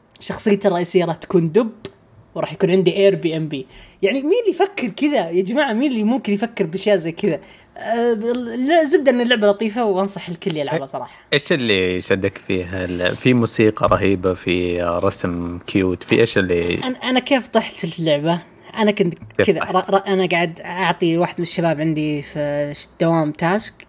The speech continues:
Speaker 1: قال لي: "فيصل، في لعبة مرة بتجوز لك، اسمها Bear and Breakfast". شرح لي إياها، قال لي: "أنت دب وعندك Airbnb". قلت: "خلاص، لا تكمل". شريت اللعبة
Speaker 2: أوكي.
Speaker 1: وأنا في الدوام، <laughs> ورجعت البيت لعبتها على طول. <laughs> حرفيًا اللعبة شدتني إن الموسيقى هادية.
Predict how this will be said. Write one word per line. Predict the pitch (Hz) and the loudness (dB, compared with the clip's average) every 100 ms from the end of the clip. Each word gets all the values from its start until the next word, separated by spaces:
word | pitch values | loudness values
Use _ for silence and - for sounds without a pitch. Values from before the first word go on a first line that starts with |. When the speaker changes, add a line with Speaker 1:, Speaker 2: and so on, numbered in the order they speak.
| - | -6
Speaker 1:
قال | 156 | -6
لي: | |
"فيصل، | 156 196 202 247 196 - _ _ | 0 2 2 0 -4 -8 _ _
في | - | 0
لعبة | 185 180 156 | 4 4 4
مرة | 170 156 | 2 0
بتجوز | 147 143 156 143 | -2 -4 -6 -6
لك، | 135 170 | -8 -8
اسمها | 165 180 180 175 - - - 165 147 | -4 0 0 -2 -6 -20 -16 -2 4
Bear | 185 196 | 6 6
and | 208 160 160 160 | 4 0 -2 -4
Breakfast". | 143 - 139 - - _ _ _ | -6 -8 -12 -12 -16 _ _ _
شرح | - 180 175 | 0 0 2
لي | 180 | 2
إياها، | 170 | 2
قال | 151 160 | 0 -2
لي: | 156 175 | 0 0
"أنت | 175 190 | 2 0
دب | 170 | 0
وعندك | 151 165 165 | -4 -4 -2
Airbnb". | 175 160 170 165 190 | -2 0 0 2 0
قلت: | 175 | 0
"خلاص، | - 151 - - - - | -2 -2 -4 -16 -20 -8
لا | 202 | -6
تكمل". | - 156 139 143 - - - | -4 -6 -8 -12 -18 -20 -18
شريت | - 175 - | -4 0 2
اللعبة | 185 185 | 4 2
Speaker 2:
أوكي. | 156 | 2
Speaker 1:
وأنا | 156 170 | 0 0
في | 180 | 0
الدوام، | 160 208 208 294 269 - - | 0 2 2 2 -4 -10 -14
<laughs> | - - - - | -14 -14 -16 -4
ورجعت | 185 190 311 262 | -2 0 0 0
البيت | 240 392 240 | 0 0 0
لعبتها | 240 285 220 | -2 0 0
على | 214 381 | 2 2
طول. | 214 220 | 0 -2
<laughs> | - 294 - - 180 - - _ - | -4 -16 -18 -12 -12 -12 -20 _ -10
حرفيًا | - 226 247 269 160 127 | 0 2 2 2 2 0
اللعبة | 220 233 311 311 | 0 2 2 2
شدتني | 277 214 285 254 | 0 2 0 0
إن | 220 | 2
الموسيقى | 208 185 220 190 165 | 2 2 -2 -4 -2
هادية. | 175 156 147 | -2 -2 -6